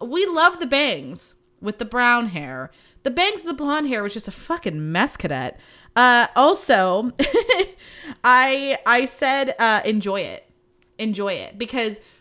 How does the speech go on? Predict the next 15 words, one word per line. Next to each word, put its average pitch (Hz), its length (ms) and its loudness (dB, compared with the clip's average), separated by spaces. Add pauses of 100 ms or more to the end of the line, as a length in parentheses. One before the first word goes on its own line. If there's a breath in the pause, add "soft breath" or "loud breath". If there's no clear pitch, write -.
when 240 140 -4
I 254 100 2
was 381 140 -4
twenty-two, 254 680 -4
I 185 140 0
was 196 140 -4
working 208 300 -10
at 202 120 -8
the 190 80 -8
radio 180 380 -6
station, 285 760 -6 (380 loud breath)
and 226 640 0 (180)
I 262 760 0
was 254 360 -2
living 262 500 -2